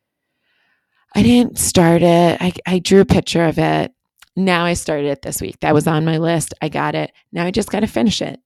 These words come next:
and we'll make sure that that's on the list of things to do.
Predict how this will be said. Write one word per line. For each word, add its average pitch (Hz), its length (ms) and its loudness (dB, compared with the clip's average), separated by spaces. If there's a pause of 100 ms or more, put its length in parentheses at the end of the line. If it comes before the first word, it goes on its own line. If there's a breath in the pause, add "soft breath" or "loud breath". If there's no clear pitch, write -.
and 165 440 -4 (380)
we'll 180 380 -4
make 185 260 -8
sure 185 340 -4
that 190 200 -10
that's 185 260 -6
on 196 240 -2
the 196 100 -2
list 190 280 -4
of - 80 -6
things 196 240 -6
to 202 80 -8
do. 214 280 -2